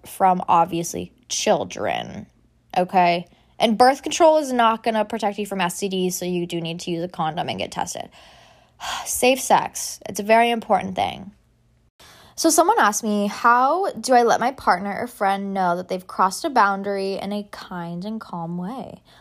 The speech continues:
I love this question. I think it's very valid. Um, we talked, uh, one of my episodes about cutting people off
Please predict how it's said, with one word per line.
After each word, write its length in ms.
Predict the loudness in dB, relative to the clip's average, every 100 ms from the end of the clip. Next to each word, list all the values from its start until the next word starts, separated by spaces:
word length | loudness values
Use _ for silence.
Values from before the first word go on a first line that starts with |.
| _ -6
I 100 | -2
love 220 | -2 -2
this 120 | -4
question. 360 | -6 -8 -8 -10
I 40 |
think 140 | -8 -8
it's 80 |
very 160 | -6 -4
valid. 540 | -2 0 0 -2 -2 0
Um, 240 | 0 0
we 80 | -4
talked, 380 | 0 -2 -2 -12 -4
uh, 240 | 0 0 0
one 100 | 0
of 60 |
my 120 | 0
episodes 380 | 0 0 0 0
about 220 | -2 -4
cutting 320 | -4 -4 -2 -2
people 280 | 0 0 4
off 480 | 4 4 2 -2